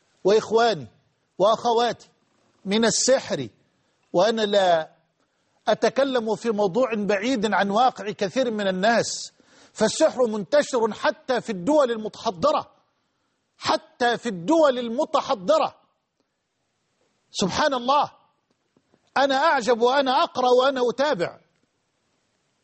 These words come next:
تعجبت حينما قرأت وعلمت أن رونالد ريغان رئيس أمريكا الأسبق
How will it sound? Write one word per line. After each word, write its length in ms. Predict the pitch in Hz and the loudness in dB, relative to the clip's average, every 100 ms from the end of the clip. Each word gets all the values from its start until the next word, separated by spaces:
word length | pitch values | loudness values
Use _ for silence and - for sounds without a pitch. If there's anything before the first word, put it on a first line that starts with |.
| _ | _
تعجبت 640 | 254 240 262 180 320 - 277 | -2 0 0 2 0 0 -4
حينما 460 | 311 330 285 262 | -4 -2 0 2
قرأت 460 | 240 262 311 277 240 | 2 2 2 0 -4
وعلمت 640 | 240 226 220 240 262 - | 0 2 0 -2 -4 -2
أن 540 | 220 233 226 208 202 185 _ _ _ - | -2 0 0 2 0 0 _ _ _ 2
رونالد 440 | 247 311 269 196 | 4 4 2 -2
ريغان 480 | 269 285 185 143 98 _ _ _ _ _ _ _ _ _ _ - | -2 -2 -2 -6 -10 _ _ _ _ _ _ _ _ _ _ -2
رئيس 360 | 208 311 311 254 | 0 0 0 -2
أمريكا 440 | 233 294 277 226 | -2 -2 -2 -4
الأسبق 640 | 220 269 - 190 151 - | -2 -4 -2 -4 -4 -6